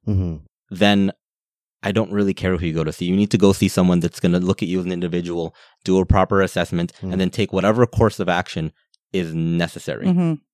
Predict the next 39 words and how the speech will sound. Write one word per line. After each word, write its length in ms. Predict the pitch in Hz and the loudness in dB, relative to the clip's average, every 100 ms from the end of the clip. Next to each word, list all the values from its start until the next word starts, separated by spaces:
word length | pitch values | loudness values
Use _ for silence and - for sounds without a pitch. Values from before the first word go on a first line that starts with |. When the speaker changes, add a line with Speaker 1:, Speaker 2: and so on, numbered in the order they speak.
| _ | _
Speaker 3:
I 80 | 165 | -6
agree. 400 | 143 135 135 139 | -6 -6 -8 -2
Anything 320 | 143 156 160 147 | 2 2 2 2
else 240 | 180 - | 2 4
we 80 | 208 | 2
need 100 | 196 | 2
to 60 | |
talk 160 | - 190 | 0 -2
about 200 | 196 208 | 0 -2
that 100 | 190 - | -4 -2
the 100 | 165 | 0
R 100 | 160 | 2
M 120 | 160 | 0
T 200 | - 165 | -2 -2
A 200 | 156 156 | 0 2
O? 180 | 185 240 | 2 2
Speaker 1:
I 20 | |
wanna 200 | 202 104 | 0 0
know 140 | 87 85 | 0 -2
so 180 | - 80 | -4 -8
many 160 | 73 | -10
things. 360 | - - - - _ _ _ _ _ _ - | -10 -12 -14 -18 _ _ _ _ _ _ 0
I 60 | 98 | 4
want 280 | 95 101 - | 6 6 2
to 120 | - | -6
know 500 | 82 76 71 69 80 _ _ _ _ _ _ _ _ | -4 -2 -2 -6 -10 _ _ _ _ _ _ _ _
if 260 | 104 90 - | 2 2 2
you 200 | 101 98 | 2 2
end 220 | - 104 95 | 2 2 4
up 240 | 90 - - | 2 0 -12
being 380 | 85 90 87 87 | -4 -2 0 -2
a 100 | 85 | -4
board 320 | 80 78 78 | -2 0 0
member 540 | 78 76 71 73 78 - _ _ _ _ _ - | 0 -8 -6 -8 -8 -14 _ _ _ _ _ -6
and 340 | 82 82 82 85 | -2 0 -2 0
you 120 | 82 | 0
are 60 | 78 | 0
surrounded 640 | - 80 85 87 85 80 | 0 0 0 0 -2 -2
by 300 | 78 78 78 | -2 0 0